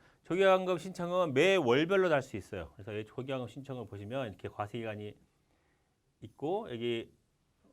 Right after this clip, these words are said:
어, 예정 신고 기간이 있으면 조기 환급 신청은 이렇게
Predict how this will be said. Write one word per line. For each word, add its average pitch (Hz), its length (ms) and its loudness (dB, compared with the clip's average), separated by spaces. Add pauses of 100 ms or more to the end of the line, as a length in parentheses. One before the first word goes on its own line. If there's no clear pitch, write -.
(140)
어, 107 140 -8
예정 131 180 -2
신고 127 180 -4
기간이 104 200 -2
있으면 117 440 -6 (340)
조기 156 160 -4
환급 185 140 4
신청은 180 400 0
이렇게 180 640 0